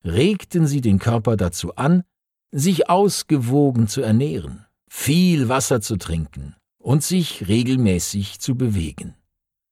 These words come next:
Als die drei Freunde der magischen Welt zum Abschied winkten, wussten sie, dass ihr Abenteuer einen positiven Einfluss hatte. „Morgen noch einmal?“, fragte Bertha hoffnungsvoll mit großen Augen.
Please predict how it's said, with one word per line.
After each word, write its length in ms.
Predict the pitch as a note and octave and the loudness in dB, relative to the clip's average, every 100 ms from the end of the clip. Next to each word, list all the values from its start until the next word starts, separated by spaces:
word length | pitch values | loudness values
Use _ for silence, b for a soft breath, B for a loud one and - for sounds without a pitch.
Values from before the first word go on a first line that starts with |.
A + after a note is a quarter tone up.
| _ _ _ _ _ _ _ _ _ - | _ _ _ _ _ _ _ _ _ -4
Als 260 | B2+ C#3+ | -2 0
die 140 | - D3+ | 0 2
drei 240 | C3+ C3+ | 2 2
Freunde 480 | - A2+ C3+ E3 D#3+ | 0 0 2 2 2
der 160 | B2 | 4
magischen 680 | F#2+ G#2 A#2 C#3 C#3 B2 G2 | 4 4 2 0 -2 2 4
Welt 340 | F#2+ C#3 E3+ - | 4 0 -2 -10
zum 280 | - F#2+ | -8 -6
Abschied 640 | - G#2+ - A#2 F#2+ - D#2 | -4 -4 0 2 2 0 2
winkten, 520 | D#3 F#3+ - D#3+ C3 _ _ _ _ _ _ _ _ | 2 2 2 0 0 _ _ _ _ _ _ _ _
wussten 500 | F2+ D#3+ F#3 - C#3+ | 0 2 2 -4 -4
sie, 300 | A2+ A2+ G#2+ | 0 2 2
dass 220 | G#2 E2 | 0 -4
ihr 220 | E2 E2 - | -6 -6 -2
Abenteuer 680 | G2+ G#2+ G2 F#2+ F#2 F#2 | 0 2 2 2 0 0
einen 300 | A2 G#2+ A#2 - | 2 2 2 0
positiven 800 | - C3 G#2+ F#2 - A#2+ B2 C3+ | -2 0 0 -6 -6 -4 -2 -2
Einfluss 500 | - D#2 - D2+ - | -4 -8 -8 -14 -12
hatte. 300 | D#2+ - C2+ _ _ _ _ _ _ _ _ _ _ _ _ _ _ _ | -12 -12 -20 _ _ _ _ _ _ _ _ _ _ _ _ _ _ _
„Morgen 380 | E2+ G2+ A2+ A#2 | 0 4 4 4
noch 160 | A2 G2+ | 2 0
einmal?“, 480 | C3+ C#3 D3+ E3 - _ _ | -2 -2 -2 -6 -10 _ _
fragte 400 | - G#2+ G#2 A2 | -4 -2 0 0
Bertha 560 | G2 A2+ A2 A#2 A2+ G2 | 0 0 -2 -4 -2 -2
hoffnungsvoll 680 | A2 - B2+ - A#2 A#2+ | -2 -2 -4 -2 -2 0
mit 320 | A2+ G#2 - | 0 -2 -12
großen 460 | - F#2 A#2 G#2+ A2+ | -8 -2 0 0 -2
Augen. 420 | G2 G#2+ C3 C#3+ | 0 0 0 -4